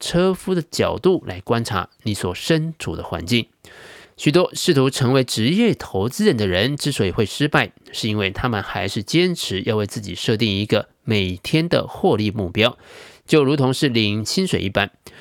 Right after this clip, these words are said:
但是我的获利如何如何，我的账户表现如何如何，我的交易如何如何，这些市场都不在乎。你自己也应该尽力的将这些想法推离开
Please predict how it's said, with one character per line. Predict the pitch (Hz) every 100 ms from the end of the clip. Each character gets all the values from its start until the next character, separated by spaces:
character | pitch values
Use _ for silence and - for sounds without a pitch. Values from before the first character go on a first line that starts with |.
| -
但 | - 151
是 | 147 143
我 | - 131 135
的 | 156
获 | 151 226
利 | 202
如 | 139 107 180
何 | 135
如 | 113
何， | 98 95 92 -
我 | 107 101 98
的 | 117
账 | - 160
户 | 131
表 | 107 104 92 92
现 | - 180
如 | 104
何 | 98 92
如 | 92
何， | 87 87 - - _
我 | 117 120
的 | 120 127
交 | 180
易 | 185
如 | 127 117
何 | 160 104
如 | 95
何， | 92 95 - - -
这 | -
些 | 110 113
市 | - -
场 | 139 104 90
都 | 95 175
不 | 185 -
在 | 107
乎。 | 92 107 90 _ - - - - _
你 | 131 139 143
自 | 196
己 | 160 120 -
也 | 113
应 | 127
该 | 165
尽 | 160 - 165
力 | 120
的 | 95 82 -
将 | - 151
这 | 160
些 | 175 175
想 | - - 139
法 | - 113 - - -
推 | - 196
离 | 170 104
开 | 135 120